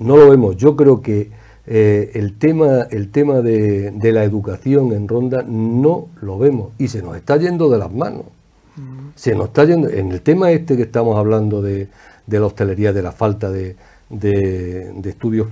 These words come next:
Speaker 1: de form-, de
Speaker 2: Los ciclos
Speaker 1: profesionales.
Speaker 2: formativos sí que hay, pero en este sector no lo hay.
Speaker 1: Claro, no los hay, pero
Speaker 2: Sí.
Speaker 1: es que se nos está yendo de las manos la educación.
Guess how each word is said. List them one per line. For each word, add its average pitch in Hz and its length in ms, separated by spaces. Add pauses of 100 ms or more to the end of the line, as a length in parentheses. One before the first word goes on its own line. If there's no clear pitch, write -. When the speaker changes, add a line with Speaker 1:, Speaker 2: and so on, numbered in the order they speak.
Speaker 1:
de 107 180
form-, 98 320
de 101 180
Speaker 2:
Los 92 120
ciclos 190 200
Speaker 1:
profesionales. 208 360
Speaker 2:
formativos - 240
sí 185 140
que 185 140
hay, 208 100
pero 208 200
en 165 60
este 175 240
sector 196 360
no 175 220
lo 165 200
hay. 214 100
Speaker 1:
Claro, 135 300
no 120 180
los 165 160
hay, 120 260 (120)
pero 110 160
Speaker 2:
Sí. 131 80
Speaker 1:
es 139 40 (140)
que 165 80
se 120 160
nos 101 180
está 165 460
yendo 143 480
de 131 80
las 107 160
manos 123 300
la 104 80
educación. 120 560